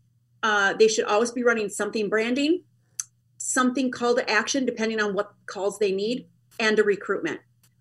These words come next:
A third, a third, a third. If you do not need calls and all you need are guys,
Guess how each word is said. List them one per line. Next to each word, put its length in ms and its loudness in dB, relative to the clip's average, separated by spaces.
A 60 -2
third, 300 6
a 40 0
third, 240 2
a 60 -2
third. 340 -2
If 220 4
you 600 2
do 200 4
not 280 6
need 200 2
calls 480 -2
and 200 0
all 200 4
you 160 2
need 200 0
are 160 2
guys, 580 2